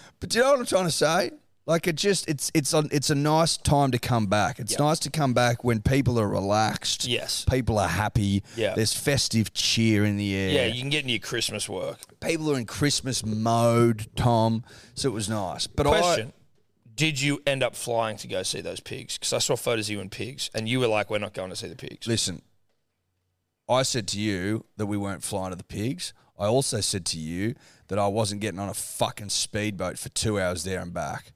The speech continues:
Speaker 1: That's what happened. We didn't do that. Of course we
Speaker 2: Where'd
Speaker 1: didn't.
Speaker 2: you see the pigs?
Speaker 1: So a mate of mine, Connor, same bloke, Connor Walsh, in Miami,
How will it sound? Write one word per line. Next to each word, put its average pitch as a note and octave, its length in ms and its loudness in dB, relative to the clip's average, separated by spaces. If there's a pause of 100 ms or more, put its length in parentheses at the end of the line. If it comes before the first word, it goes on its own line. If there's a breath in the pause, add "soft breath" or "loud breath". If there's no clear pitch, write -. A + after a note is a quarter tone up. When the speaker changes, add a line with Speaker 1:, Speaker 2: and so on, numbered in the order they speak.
(200)
Speaker 1:
That's A#2+ 200 0
what G#2 100 -4
happened. F#2+ 260 -8
We G#2+ 60 -4
didn't F2 160 -8
do A1+ 120 -14
that. - 200 -14
Of - 240 -20
course G#2 260 -4
we F2 60 -6
Speaker 2:
Where'd D3 140 2
Speaker 1:
didn't. C3 40 -8
Speaker 2:
you A#2 60 -4
see C#3 160 -4
the A#2 60 -6
pigs? C#3 340 -10 (440)
Speaker 1:
So A2+ 140 0
a - 20 -2
mate B2+ 200 2
of A2+ 60 -4
mine, A#2 240 0
Connor, C3 540 0 (460)
same G#2+ 340 0
bloke, A2 380 0
Connor G#2+ 220 -4
Walsh, A#2 520 0
in A2+ 140 -4
Miami, G#2+ 540 0